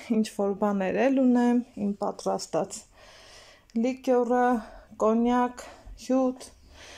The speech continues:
ընդեղ էլի բնական հյութ, ուղղակի սառն ա, ը, դեռ վերջի պահին կհանեմ։ Մի խոսքով, այսքանը իմ պատրաստությունից մինչև նորից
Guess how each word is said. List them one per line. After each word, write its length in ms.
ընդեղ 500
էլի 300
բնական 680
հյութ, 420
ուղղակի 540
սառն 540
ա, 80
ը, 180
դեռ 340
վերջի 420
պահին 400
կհանեմ։ 720
Մի 120
խոսքով, 680
այսքանը 640
իմ 200
պատրաստությունից 1120
մինչև 480
նորից 480